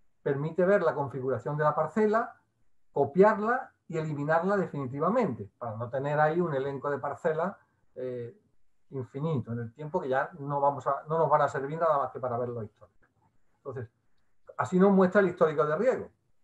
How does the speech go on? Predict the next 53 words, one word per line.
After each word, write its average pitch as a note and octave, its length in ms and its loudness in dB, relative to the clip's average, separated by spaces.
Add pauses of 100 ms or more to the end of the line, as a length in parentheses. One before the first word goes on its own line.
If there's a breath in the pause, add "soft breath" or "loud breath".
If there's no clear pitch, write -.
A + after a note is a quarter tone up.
(380)
Como B2 220 -2
esto E3 140 -2
empezó E3 260 0
a - 40 2
funcionar F#3 460 0
en C#3 60 -4
enero D#3 240 -2
de C#3 80 0
este D#3 180 -4
año, F#3 420 2 (320)
pues B2+ 160 -4
aquí B2+ 160 -8
tenemos D#3 360 -4
una D3+ 160 -2
parcela D3+ 520 -2 (300)
de C3+ 80 -8
frambuesa, D#3+ 680 0 (260)
no, F3+ 140 -4
perdón, D3+ 320 -6
esta D#3+ 160 -10
es E3+ 60 -10
una D#3+ 100 -6
parcela D3+ 300 -2
de C#3+ 40 -6
frambuesa C#3+ 400 -6
real, A#2+ 260 -10 (360)
de C3 80 -6
segunda D3 340 -4
postura. - 340 -12 (640)
Sí. G#2+ 140 -18 (480)
Desde C3 240 -4
enero, G3+ 320 2
que F#3+ 60 -6
empezó C#3+ 240 -4
el F3 80 -6
riego, A3+ 360 0
hasta D3+ 220 -4
que C#3 80 -8
se C#3+ 100 -10
levantó C3 300 -4
el E3 80 -6
cultivo G3 520 -4 (240 loud breath)
en D3+ 120 -8
junio G3 300 2
del E3 100 2
dos C#3 120 0
mil C3+ 220 -4
veinte. G#2+ 300 -8
Bueno, A2+ 200 -8
pues A#2+ 120 -12
aquí C3+ 140 -12
nos B2+ 160 -2
dan, E3+ 240 0